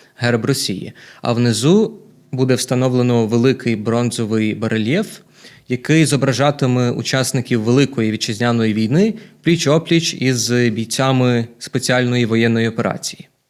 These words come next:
Наведу інший приклад. У грудні дві тисячі двадцять четвертого року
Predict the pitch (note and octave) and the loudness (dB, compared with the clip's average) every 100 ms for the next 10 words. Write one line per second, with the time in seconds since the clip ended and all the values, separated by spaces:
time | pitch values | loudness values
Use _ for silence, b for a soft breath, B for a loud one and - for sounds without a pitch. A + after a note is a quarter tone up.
0 | _ _ _ _ _ _ _ _ _ b | _ _ _ _ _ _ _ _ _ b
1 | b b - C3+ C#3 E3+ E3 E3+ D#3+ D3+ | b b -2 2 4 4 4 4 2 0
2 | C3 G#2+ A#2 - - b b b b b | 0 -2 -4 -16 -20 b b b b b
3 | _ _ C#3+ A#2 D#3+ C#3+ B2 A2+ A#2 C3+ | _ _ 0 4 4 4 2 0 0 -2
4 | B2+ C3 A#2 A#2+ B2+ - - A#2 C3+ A#2 | -2 -4 -2 -2 -2 -4 -2 -2 -2 0
5 | E3+ G3+ - D3 | 2 2 2 0